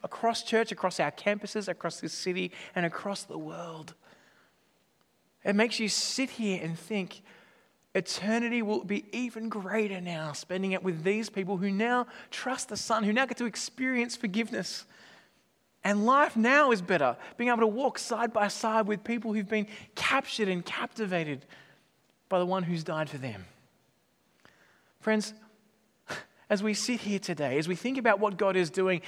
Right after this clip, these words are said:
as we think about the reality of Jesus' return and the end that God is bringing, it gives us great clarity about how we live now. It's point number four tonight,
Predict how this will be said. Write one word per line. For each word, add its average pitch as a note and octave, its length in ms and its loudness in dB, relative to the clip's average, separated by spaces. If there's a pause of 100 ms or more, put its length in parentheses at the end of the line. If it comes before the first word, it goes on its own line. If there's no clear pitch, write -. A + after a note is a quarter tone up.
(120)
as F#3+ 80 -4
we G#3+ 80 4
think B3 200 -2
about A#3 240 6
the G#3+ 120 6
reality G#3 500 10
of F#3 100 4
Jesus' G3+ 300 -2
return G#3 560 2 (160)
and F#3+ 160 4
the E3+ 140 2 (100)
end A#3 320 0 (140)
that G#3 100 -2
God F3+ 220 -2
is E3 120 -2
bringing, E3 460 -4 (880)
it G#3 160 0
gives C#4+ 280 -2
us D4 180 -4
great G#3+ 500 -4
clarity F#3 760 -6 (920)
about E3+ 260 -2
how G3+ 260 -2
we G3+ 160 0
live F#3 320 -2
now. A#2+ 380 -10 (880)
It's - 80 -20
point C4+ 260 0
number A#3 200 -2
four G3+ 200 -2
tonight, B2+ 380 -10